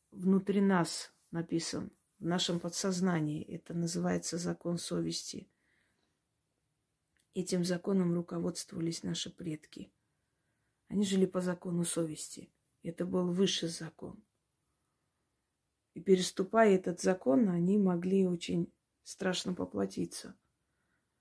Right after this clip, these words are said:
Я не могу дать вам эту свободу, но я могу вам дать внутреннюю свободу. Если вы знаете, что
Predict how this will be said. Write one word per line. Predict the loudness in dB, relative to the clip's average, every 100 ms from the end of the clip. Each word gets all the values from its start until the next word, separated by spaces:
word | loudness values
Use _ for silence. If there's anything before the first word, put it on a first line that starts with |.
| _ _ _ _ _
Я | 4
не | 6 8
могу | 6 4 2
дать | 2 0 -2
вам | -4 -2
эту | -4 -6
свободу, | -6 -4 -2 -4 -4 -10 -20 _ _ _ _ -4
но | 2
я | 4 6
могу | 6 4
вам | 4 6 6
дать | 4 2
внутреннюю | 2 2 0 -10 -10 -8
свободу. | -8 -8 -8 -8 -10 -14 -18 _ _ _ _ _ _ _ _ _ _ _ -20 _
Если | 0 0 2
вы | 4
знаете, | 4 6 4 2 -2
что | -4 -6 -6 -6